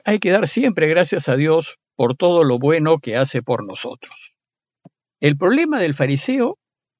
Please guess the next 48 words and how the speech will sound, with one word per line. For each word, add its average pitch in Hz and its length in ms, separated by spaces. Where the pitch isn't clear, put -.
es 185 180
que 202 160
le 151 160
agradece 139 500
a 151 40
Dios 190 280
por 107 160
él, 123 400
y 123 160
no 208 220
por 190 200
lo 143 140
que 135 100
Dios 160 260
hace 180 200
por 190 200
él. 123 260
Su - 140
oración 135 360
es 147 120
altanera 143 680
y 127 100
gira 170 240
en 147 140
torno 160 320
a 147 40
sí 151 140
mismo, - 540
a 127 100
lo 123 140
bueno 160 300
que 175 200
es, - 320
a 131 100
lo 117 120
bien 160 200
que 143 120
se 135 120
porta, 143 540
y 123 120
a 135 80
lo 135 140
cumplidor 151 720
que 139 180
es 143 100
de 131 120
la 117 140
ley. 123 340